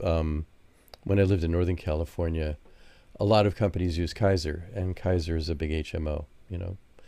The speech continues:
and, um, but if you moved away, you were just, you're, you're in a completely out of luck, you know, and, and it was too tied up with that. And Kaiser is one of those, is like, it's not just Northern California, it's in places in Southern California, it's in other places as well,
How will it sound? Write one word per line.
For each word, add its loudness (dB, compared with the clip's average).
and, 2
um, 4
but 8
if 2
you 4
moved 4
away, 4
you -4
were 0
just, -2
you're, -2
you're -4
in -2
a -4
completely -4
out 0
of -2
luck, 0
you -4
know, -2
and, -4
and -2
it 0
was -6
too -4
tied -2
up -2
with -2
that. 0
And -2
Kaiser 6
is 0
one 4
of 2
those, 2
is -6
like, -4
it's 0
not 6
just -2
Northern 2
California, 0
it's -4
in -2
places 2
in -6
Southern 0
California, 0
it's -6
in 0
other 2
places -2
as -8
well, 0